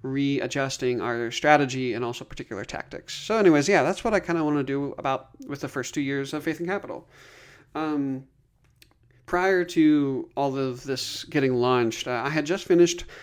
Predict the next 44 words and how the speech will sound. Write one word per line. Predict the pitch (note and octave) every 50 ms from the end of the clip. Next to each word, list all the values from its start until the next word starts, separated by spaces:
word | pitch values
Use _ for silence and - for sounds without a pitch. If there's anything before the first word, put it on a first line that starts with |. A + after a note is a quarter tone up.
| - - - -
up | - D3+ C#3+
my | D3 C#3+
master's | C3 B2+ C3 C3+ - - D#3+ D3+ C3+
degree, | - D#3 C#3 D3 D3 C#3+ C#3+ C#3+ C#3+ -
uh, | B2+
of | C3 B2 B2 B2 E2+ G#2+ C3 B2 B2 B2 A#2+ A#2+ -
a | -
master's | C#3 D#3+ E3+ E3+ G3 F3+
of | D#3+ D3
divinity | D3+ C3+ C#3+ D3 D3 D3+ D3 D3 D3 C#3+
and | C#3 B2+
a |
master's | A#2+ B2 B2+ B2+ - C#3+ C3
of | C3 B2
theological | - C#3 C3 C3 B2 B2 - - B2+
studies | A2+ - - B2+ B2 D#3 E3 G#3 G#3+ G#3 - - - - - - - - -
at | C#3 C#3 -
Christian | E3 D#3 - D#3 C#3+
Theological | C#3+ C#3+ C#3 C3+ C3+ C3 C#3 - C3
Seminary | - - C3+ C3 B2+ B2+ B2 A#2+ A#2+ A#2+ A#2 -
in | - B2 A#2+
Indianapolis, | B2+ C3 B2 B2 A#2+ A#2 A2+ A#2+ A#2+ B2+ A#2+ A#2+ -
Indiana. | - - A#2+ A#2 A2 A2+ A2+ A2+ A2+ G#2+ G#2+ - - - - - - -
And | D#3 C#3+
so | F3+
I | F3+
wrote | F3+ G#3+ B3 B3
a | G3
thesis | - - E3 D#3 D3+ - D3+ C#3+ -
arguing | - C#3 C#3 C3+ C3+ C#3+ C#3 C#3 C#3 C3+ C3
that | C3 B2+ B2 B2 - -
the | C#3+
prison | - - G#3 G#3 F#3 F3 F#3 F3+
and | E3 D#3+ D#3 -
policing | D3+ C#3 C#3 C#3 C#3 - E3 E3 D3+
patterns, | D#3+ D#3+ D#3+ D#3+ D#3+ D#3+ D#3 E3+ E3+ E3+ - - - - - - - - -
which | D#3 C#3+ - D3+
are | C3 B2
interlocked | - D#3 D3+ C#3+ - - C3+ B2+ A#2+ B2+ C3+ C#3 C3+ B2 - - - -
with | C#3 C#3 - -
capitalism | - D#3 C#3+ - - C3 C3 C3+ C3+ C3+ C3 C3
and | C3 A#2+
white | B2 B2 -
supremacy, | C3 - - G3 G#3+ G3 D#3+ D#3 - D3 C#3 C3 C3 B2+